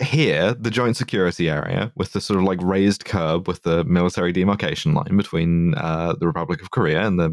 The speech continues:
Democratic People's Republic of Korea, and is heard by witnesses to say,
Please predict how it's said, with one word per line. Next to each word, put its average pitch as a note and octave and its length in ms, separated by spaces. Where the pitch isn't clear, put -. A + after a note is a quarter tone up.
Democratic D#2 520
People's D3+ 320
Republic - 340
of D2+ 80
Korea, F2 320
and G2 460
is A2+ 160
heard D#3+ 480
by D3 200
witnesses B2 540
to - 120
say, G#2 420